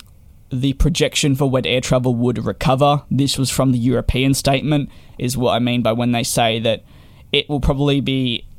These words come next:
twenty twenty-three to twenty twenty-four when we properly see pre-pandemic levels across the entire sectors, whether that be regional, domestic, short haul, international, and so forth. Single aisle airplanes,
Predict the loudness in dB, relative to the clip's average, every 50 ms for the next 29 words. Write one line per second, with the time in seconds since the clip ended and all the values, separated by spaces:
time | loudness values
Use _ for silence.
0 | -12 -6 -4 -2 -2 -2 -2 -4 -2 -2 -2 -2 -4 -2 -2 -2 -2 -2 -2 -4
1 | -4 -2 -2 -2 -4 -4 -4 -6 -6 -4 -2 0 0 2 0 0 0 -2 -2 -4
2 | -2 -2 0 2 0 0 0 0 -2 -2 -2 -2 -4 -4 -4 -4 -4 -2 -2 -2
3 | -2 -2 -2 -2 -2 -2 -2 -2 -2 -2 -2 -2 -2 -2 -2 -2 -2 -2 -4 -6
4 | -6 -8 -8 -8 -4 -4 -2 -2 -4 -4 -6 -6 -6 -8 -8 -6 -6 -4 -4 -2
5 | -2 -2 0 0 0 -2 -2 -2 -4 -6 -6 -6 -6 -4 -4 -4 -6 -8 -10 -16
6 | -20 -20 -20 -16 -6 -2 -2 -2 0 0 0 0 0 0 0 0 0 2 2 2
7 | 2 2 0 0 0 0 0 0 0 0 0 -2 -2 -2 -2 -2 -2 -4 -10 -18
8 | -20 -20 -20 -20 -20 -20 -12 -6 -4 -2 2 2 2 2 2 2 2 2 2 4
9 | 2 2 0 -2 -6 -8 -6 -4 -4 -2 -2 -2 -2 -2 -2 -2 -2 -2 -2 -2
10 | -2 -2 -4 -4 -4 -4 -6 -8 -10 -8 -6 -4 -2 0 0 0 0 -2 -2 -4
11 | -2 -2 -4 -6 -8 -12 -14 -16 -16 -18 -18 -18 -20 -20 -20 -20 -20 -18 -12 -8
12 | -2 0 2 2 2 2 2 4 2 4 4 4 4 4 2 2 0 0 2 2
13 | 2 2 2 0 -2